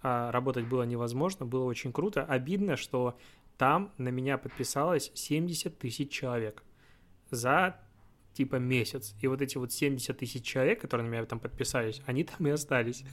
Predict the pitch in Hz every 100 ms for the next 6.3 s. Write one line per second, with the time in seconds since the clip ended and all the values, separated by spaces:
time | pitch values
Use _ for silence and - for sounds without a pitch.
0 | - - - - 151 180 196 175 - -
1 | - 240 202 151 151 151 135 131 - 147
2 | 131 113 - 127 143 120 120 127 - -
3 | 139 127 - 127 - 123 123 131 120 -
4 | 127 - 127 123 117 135 143 147 165 165
5 | 214 - 131 139 135 123 127 123 127 123
6 | 113 -